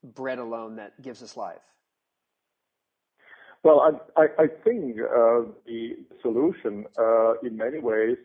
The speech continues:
Speaker 2: is, uh, return, uh, to the divine source of our life, to God. Uh, for us as Christians, this is, uh, the truth of God's revelation in Jesus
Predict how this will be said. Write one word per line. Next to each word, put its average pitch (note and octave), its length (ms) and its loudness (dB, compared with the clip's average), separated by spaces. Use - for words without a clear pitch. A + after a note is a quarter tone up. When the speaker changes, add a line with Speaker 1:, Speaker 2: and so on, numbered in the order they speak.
Speaker 2:
is, A2+ 320 -2
uh, A2+ 480 2
return, A#2+ 920 -4
uh, A2+ 280 2
to G#2+ 640 0
the - 60 -4
divine A#2 520 4
source B2 400 2
of - 60 -14
our A2 180 -4
life, A2 360 0
to G#2 60 -10
God. A2 440 -2
Uh, A2 320 -2
for A2 200 4
us A2+ 140 0
as - 140 -14
Christians, B2+ 580 -4
this A#2+ 240 0
is, A#2+ 180 2
uh, A2+ 420 4
the G#2+ 80 -6
truth A#2+ 300 -6
of G2 100 -4
God's G2+ 340 2
revelation G#2 680 -2
in G2+ 180 -14
Jesus G2+ 320 -8